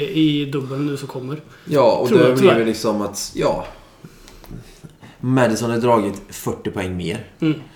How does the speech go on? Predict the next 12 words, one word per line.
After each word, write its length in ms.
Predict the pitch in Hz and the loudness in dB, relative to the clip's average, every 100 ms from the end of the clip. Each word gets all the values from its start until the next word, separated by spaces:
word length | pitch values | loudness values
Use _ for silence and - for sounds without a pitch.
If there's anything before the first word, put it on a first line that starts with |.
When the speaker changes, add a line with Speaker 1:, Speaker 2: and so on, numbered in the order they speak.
| - - - | -20 -20 -14
Speaker 2:
Ehm, 840 | 85 87 92 87 85 90 85 80 - | -10 -8 -6 -6 -6 -6 -8 -10 -8
Thielemans 760 | - 113 107 104 107 127 - | -4 0 0 2 0 -2 -4
finns 320 | - 123 113 | -4 -4 -4
ju 40 | 110 | -2
där 300 | 110 107 104 | 0 -2 -4
också. 500 | - - - 120 151 - | -12 -12 -6 -4 -4 -8
Speaker 1:
Mm. 240 | 135 131 - - _ - | -10 -10 -16 -20 _ -16
Speaker 2:
Eh, 380 | 98 98 98 98 - - - | -10 -8 -8 -8 -10 -12 -12
han 340 | - 107 120 | -6 -4 -2
är 60 | 113 | -2
väl 120 | 113 | -2
mer 380 | 113 104 95 92 | 0 -2 -2 -6